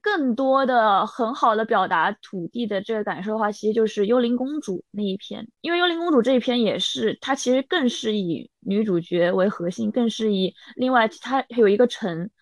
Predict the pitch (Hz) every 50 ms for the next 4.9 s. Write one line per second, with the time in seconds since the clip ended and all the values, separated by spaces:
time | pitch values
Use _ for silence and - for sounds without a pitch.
0 | _ _ _ - 220 214 208 226 254 240 202 165 170 156 107 85 98 - - _
1 | _ _ _ _ _ - 262 240 220 208 214 208 196 196 208 208 - 190 202 208
2 | 208 214 208 202 170 - 170 - - 254 247 220 196 - - 226 196 196 190 -
3 | 277 247 220 220 220 208 190 185 180 165 175 175 - 214 214 196 180 202 - _
4 | - - 175 165 - 202 185 180 - 180 175 190 233 240 - - 214 -